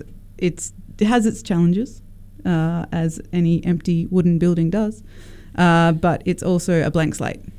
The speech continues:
for us, which was really important. We wanted to make sure that, uh, not just this production, but any production going forward has a, a, a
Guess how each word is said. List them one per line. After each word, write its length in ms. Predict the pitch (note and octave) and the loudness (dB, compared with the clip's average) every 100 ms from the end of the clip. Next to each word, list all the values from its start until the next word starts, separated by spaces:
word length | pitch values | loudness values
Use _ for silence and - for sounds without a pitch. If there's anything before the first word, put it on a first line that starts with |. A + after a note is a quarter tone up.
| - - | -20 -18
for 180 | - - | -10 -8
us, 220 | - - | -6 -6
which 180 | E3 E3 | -6 -4
was 140 | D#3+ | -4
really 180 | D#3 D#3+ | 0 2
important. 440 | E3 D#3+ D3+ D#3+ D#3+ | 2 2 -2 0 2
We 100 | E3 | 4
wanted 300 | E3+ E3+ D#3 | 4 2 2
to 60 | |
make 160 | E3 D3 | 0 0
sure 160 | - D#3+ | -2 0
that, 180 | D#3+ - - - - - - - - | -2 -4 -14 -20 -20 -20 -20 -8 0
uh, 220 | D#3+ D#3+ | 4 6
not 200 | A3 B3 | 6 4
just 140 | B3+ | 2
this 140 | A3 G3+ | 0 0
production, 420 | G3+ F3 G#3 F3+ | -2 -2 0 2
but 120 | E3+ | 2
any 180 | F3+ F3+ | 2 2
production 420 | - E3 - F3 | 2 -2 -2 0
going 280 | D#3 D#3+ D#3+ | 2 2 2
forward 280 | - D#3 E3 | 0 0 0
has 220 | E3 D#3+ | 0 0
a, 340 | D#3+ - E3+ - - - - | 0 0 -2 -4 -12 -16 -6
a, 60 | |
a 220 | D#3 D#3+ | -2 0